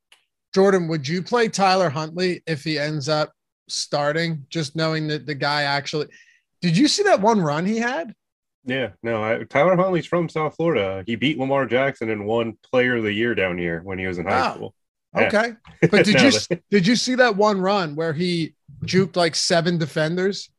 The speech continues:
Speaker 2: Yeah, no,
Speaker 1: He can
Speaker 2: he's,
Speaker 1: run.
Speaker 2: he's athletic. He's a s-, superior athlete. He was, again, Broward County Player of the Year back, <laughs> back in the day. But I have interest in him, but I, I think the cheap quarterback that I'm just going to get to, even though he's probably gonna be popular, is gonna be Tua.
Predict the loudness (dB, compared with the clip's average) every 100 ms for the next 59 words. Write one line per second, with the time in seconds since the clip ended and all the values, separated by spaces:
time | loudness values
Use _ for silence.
0 | _ -12 -6 -4 -6 -8 -8 -2 2 4
1 | 4 4 4 4 4 2 2 0 -2 -6
2 | -2 0 2 0 -4 -8 -16 -16 -14 -14
3 | -12 -2 2 4 6 6 4 2 -2 -4
4 | -4 -4 -4 -4 -2 -2 -2 -2 0 2
5 | 2 0 0 -2 -4 _ 2 4 4 2
6 | 0 0 0 0 0 -2 -10 0 0 0
7 | -2 0 0 2 4 2 2 -2 -2 -6
8 | -14 _ _ _ 4 6 4 2 -2 -4
9 | -2 -4 -2 -2 0 2 0 0 0 0
10 | -2 -2 -4 -2 -2 -2 0 0 2 2
11 | 2 0 -2 -2 -6 -8 -6 -6 -6 -6
12 | -6 -6 -6 -4 -4 -4 -4 -4 -2 0
13 | 0 -2 -6 -4 0 0 -2 -6 -6 -6
14 | -10 -10 -10 -10 -10